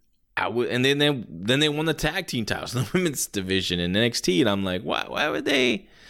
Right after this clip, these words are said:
put the belts on them?" But they've been there for a while, and I say, "You know what? Send them up there,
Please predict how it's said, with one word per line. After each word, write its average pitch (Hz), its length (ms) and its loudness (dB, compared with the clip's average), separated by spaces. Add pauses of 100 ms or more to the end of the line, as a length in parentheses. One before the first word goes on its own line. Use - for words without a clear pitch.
(480)
put 190 140 -2
the 175 60 2
belts 170 320 2
on 151 120 2
them?" 151 260 4
But 117 140 -4
they've 143 200 4
been 170 140 2
there 175 140 2
for 160 160 -2
a 156 60 2
while, 131 560 4
and 127 140 4
I 190 100 4
say, 214 180 2
"You 202 140 0
know 202 140 4
what? 202 480 2
Send 175 240 2
them 190 140 0
up 175 220 0
there, 160 600 4